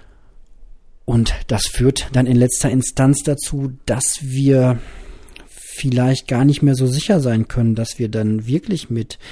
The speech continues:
jemandem Echten sprechen. Teilweise geht mir das heute schon so. Ich, ähm, bin ja zurzeit dabei, m, ein paar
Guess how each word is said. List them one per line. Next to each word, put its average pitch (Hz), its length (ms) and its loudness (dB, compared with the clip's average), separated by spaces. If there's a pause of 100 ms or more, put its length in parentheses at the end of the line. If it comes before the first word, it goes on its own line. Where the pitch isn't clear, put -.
(220)
jemandem 113 760 2 (220)
Echten 117 440 -4
sprechen. 101 720 -4 (400)
Teilweise 127 640 2
geht 113 380 0
mir 143 100 0
das - 280 -4 (200)
heute 135 380 4
schon 156 280 2
so. 151 300 2
Ich, - 300 -6
ähm, 127 600 -8
bin 123 120 2
ja 123 160 2
zurzeit - 640 -6
dabei, 113 600 0 (920)
m, 113 360 2
ein 110 240 0
paar 107 440 2